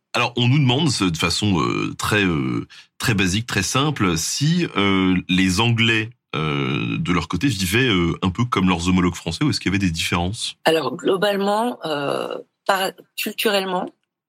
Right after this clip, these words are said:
Speaker 2: euh, ils étaient plutôt proches. Euh, ne fût-ce que parce que déjà les Anglais ont longtemps été en France, euh, que, enfin, le, le, les Normands, euh, enfin, voilà,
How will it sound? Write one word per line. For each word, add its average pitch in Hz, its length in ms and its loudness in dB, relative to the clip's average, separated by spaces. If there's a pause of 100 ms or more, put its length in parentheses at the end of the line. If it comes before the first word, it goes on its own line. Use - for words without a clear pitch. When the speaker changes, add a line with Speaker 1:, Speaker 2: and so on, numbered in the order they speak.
(160)
Speaker 2:
euh, 143 120 0
ils 139 200 -4
étaient 147 180 -4
plutôt 202 340 -2
proches. - 560 -4 (380)
Euh, - 160 -4
ne - 140 -4
fût-ce - 240 -8
que 62 600 -2
parce 123 140 -4
que 139 100 -4
déjà 131 260 0
les 131 200 0
Anglais 131 580 0
ont 127 160 -8
longtemps 127 360 -2
été 123 160 -2
en 120 100 -2
France, 190 520 -2
euh, 131 300 -2 (720)
que, 135 220 2
enfin, 120 200 -4
le, 120 180 0
le, 120 220 0
les 123 160 -4
Normands, 127 640 0
euh, 117 120 -8
enfin, 117 300 -8
voilà, 120 240 -2